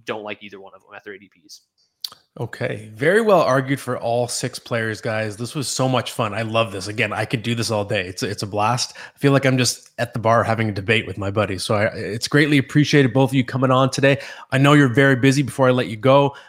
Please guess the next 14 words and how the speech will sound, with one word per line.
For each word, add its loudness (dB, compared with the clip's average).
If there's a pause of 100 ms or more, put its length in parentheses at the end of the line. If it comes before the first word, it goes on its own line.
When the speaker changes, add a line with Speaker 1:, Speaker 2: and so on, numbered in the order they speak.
(220)
Speaker 2:
uh, 2
Brock, 0 (280)
plug 2
whatever 4
you 2
want. 0
What -2
should -10
people -6
be -4
looking -4
for -4
right -6
now? -14